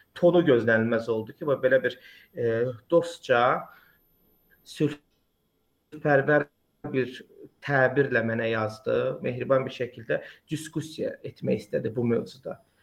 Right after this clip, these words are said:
Və məlum oldu ki, o mövzuda hansında ki, onun anlayışları elə də çox deyil. Həmçinin o-, onun da elə bir, dolayısıyla belə bir fikir bildirmişdi ki, biz, e,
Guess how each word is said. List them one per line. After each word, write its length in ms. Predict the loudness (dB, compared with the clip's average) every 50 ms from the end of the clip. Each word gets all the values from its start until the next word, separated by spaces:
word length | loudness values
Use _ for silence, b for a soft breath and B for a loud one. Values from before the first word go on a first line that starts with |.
| _ -2
Və 40 | 0 2
məlum 320 | 4 4 4 4 4 2 0
oldu 180 | 0 -2 -4 -6
ki, 140 | -8 -6 -2
o 100 | 0 0
mövzuda 400 | 2 2 0 -2 -2 -4 -4 -2
hansında 360 | -2 -4 -4 -4 -4 -4 -2
ki, 80 | -2 -2
onun 180 | -4 -4 -4 -6 -10 -18 _ _ _ _ _
anlayışları 600 | -2 -2 0 2 2 2 2 2 0 0 2 4 4
elə 140 | 4 4 4
də 100 | 2 0
çox 220 | 0 -2 -6 -6 -6 -10
deyil. 160 | -10 -10 -10 -10 _ _ b b b b b b b
Həmçinin 560 | 0 0 0 2 2 4 4 4 4 0 -6 -14 _ 2
o-, 340 | 4 4 4 2 0 -4 -2 2
onun 240 | 4 6 6 6 6
da 80 | 6
elə 200 | 6 6 4 2
bir, 140 | 0 0 0
dolayısıyla 520 | 2 4 6 6 6 6 4 2 2 2 2 4 4
belə 180 | 4 4 4
bir 120 | 2 0 -4
fikir 320 | -6 -8 -6 -6 -6 -6
bildirmişdi 480 | -6 -6 -6 -6 -8 -10 -10 -14 -14 -8
ki, 200 | -6 -6 -6 -6 B B B B B B B B B -2
biz, 360 | 0 0 0 0 -4 -12 -18 _ _ 0
e, 60 | 4